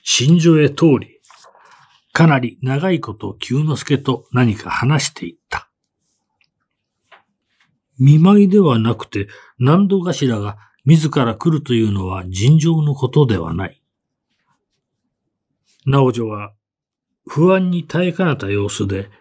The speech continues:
平太夫が帰るとすぐ枕元へ行って子細を尋ねた。久之助はいつもの穏やかな調子で、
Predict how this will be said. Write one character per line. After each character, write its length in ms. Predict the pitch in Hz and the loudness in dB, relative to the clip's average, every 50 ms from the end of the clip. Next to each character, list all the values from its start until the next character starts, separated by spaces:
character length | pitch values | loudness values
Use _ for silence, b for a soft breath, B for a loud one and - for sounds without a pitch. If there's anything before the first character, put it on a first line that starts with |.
| b b _ b b b b b | b b _ b b b b b
平 240 | b - 147 143 135 | b 2 4 4 4
太 140 | 120 123 117 110 110 110 107 | 2 -2 -8 -8 -8 -8 -10
夫 40 | 104 | -10
が 140 | 101 104 101 | -12 -14 -14
帰 220 | - - 151 139 | -12 -10 -6 -6
る 100 | 120 113 | -6 -8
と 120 | 107 - 98 | -8 -14 -16
す 240 | - - - - 196 | -14 -12 -10 -8 -6
ぐ 220 | 185 147 120 - _ _ _ _ | -6 -6 -8 -10 _ _ _ _
枕 380 | - 113 107 98 - 160 156 147 | -8 -8 -6 -4 -2 0 2 2
元 320 | 131 117 104 - - 101 | 2 0 -2 -4 -8 -10
へ 80 | 98 95 | -8 -8
行 120 | 92 92 | -10 -12
っ 40 | _ _ _ - | _ _ _ -16
て 120 | - 95 | -14 -12
子 160 | - - - 113 | -10 -8 -8 -6
細 320 | - - 170 165 156 151 | -4 -2 -2 -2 -2 -2
を 100 | 147 127 | -4 -6
尋 300 | - - 123 127 147 160 | -4 -2 -2 0 0 -2
ね 100 | 127 - | -4 -6
た。 180 | - - - _ _ _ _ _ _ _ _ _ _ _ _ _ _ _ _ _ _ _ _ b b b b b b _ _ _ - | -10 -16 -20 _ _ _ _ _ _ _ _ _ _ _ _ _ _ _ _ _ _ _ _ b b b b b b _ _ _ -6
久 240 | - - 143 147 147 | 2 4 4 4 4
之 180 | 143 143 139 - | 2 -2 -4 -4
助 180 | - - 143 | -2 0 0
は 220 | 139 135 131 131 b b b b _ _ _ _ _ | 0 0 -2 -4 b b b b _ _ _ _ _
い 120 | - - 131 | -2 -2 0
つ 120 | - - | 2 4
も 140 | 139 135 117 | 4 4 4
の 200 | 113 113 110 - - | 2 -2 -4 -4 -2
穏 240 | - 131 165 170 165 | 0 2 2 2 0
や 80 | 151 131 | -2 -4
か 120 | - 110 101 | -6 -6 -6
な 120 | 98 95 | -6 -8
調 240 | - - - 107 107 | -8 -6 -6 -6 -4
子 160 | 107 - 104 | -6 -6 -6
で、 220 | 104 113 107 104 | -4 -4 -4 -6